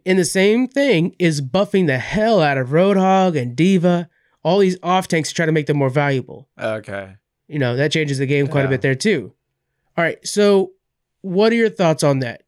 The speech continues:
Speaker 1: Do you like them, like, doing this kind of experimental thing? You could still gain all the gold and stuff and all the X P, so that's kinda nice.
Speaker 2: I think they should just stick with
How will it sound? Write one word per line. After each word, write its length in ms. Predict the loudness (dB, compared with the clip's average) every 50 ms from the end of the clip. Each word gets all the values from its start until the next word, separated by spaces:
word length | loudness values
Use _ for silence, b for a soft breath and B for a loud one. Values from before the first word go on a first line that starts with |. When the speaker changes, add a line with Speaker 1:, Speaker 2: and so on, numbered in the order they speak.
| _ _ _ _
Speaker 1:
Do 80 | -2
you 60 | 0 2
like 220 | 2 2 2 0
them, 120 | 0 0 0
like, 260 | 0 0 0 -2 -2
doing 220 | 0 2 4 4
this 160 | 2 2 0 -2
kind 160 | -2 0 0
of 100 | 0 0
experimental 600 | -2 -6 -10 -6 -4 -2 0 0 0 -2 -2 -4
thing? 200 | -2 -2 0 2
You 80 | 2 2
could 120 | 0 -2 -2
still 260 | -2 -2 -2 -2 0
gain 300 | 0 0 0 2 2 2
all 80 | 0
the 100 | 0 0 0
gold 220 | 0 2 2 2 2
and 80 | 0
stuff 220 | 0 0 -2 -2 -2
and 80 | -2 -2
all 60 | 0
the 80 | 0 -2
X 140 | -2 -4 -6
P, 160 | -6 -4 -4
so 100 | -2 -2 -4
that's 80 | -4
kinda 160 | -4 -4 -4 -4
nice. 360 | -4 -6 -8 -10 -14 -16 -18 _ _ _ -6
Speaker 2:
I 100 | -6 -6
think 280 | -4 -4 -4 -4 -2 -2
they 120 | -4 -4
should 220 | -4 -6 -10 -12
just 220 | -10 -12 -12 -12 -12
stick 300 | -10 -8 -8 -8 -8 -8
with 160 | -10 -10 -10